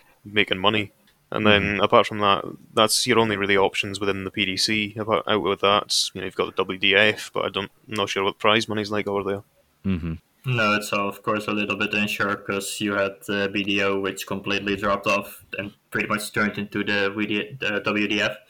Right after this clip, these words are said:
Speaker 2: But, uh, W D F is also sort of, like, with the online league being some kind of comparable, but not really the same. So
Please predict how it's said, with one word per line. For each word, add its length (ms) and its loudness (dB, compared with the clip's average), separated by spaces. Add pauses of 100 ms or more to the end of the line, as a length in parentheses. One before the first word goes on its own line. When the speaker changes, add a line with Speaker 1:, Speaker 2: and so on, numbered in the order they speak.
(360)
Speaker 2:
But, 240 -2 (100)
uh, 280 2 (100)
W 500 0
D 320 0
F 380 0
is 260 -6 (100)
also 500 -2
sort 360 0
of, 320 0
like, 460 -2
with 180 -6
the 240 0
online 500 0
league 380 -4 (460)
being 240 0
some 280 -4
kind 280 0
of 120 -6
comparable, 640 0
but 180 -2
not 220 -4
really 300 0
the 100 -4
same. 460 -2
So 240 -2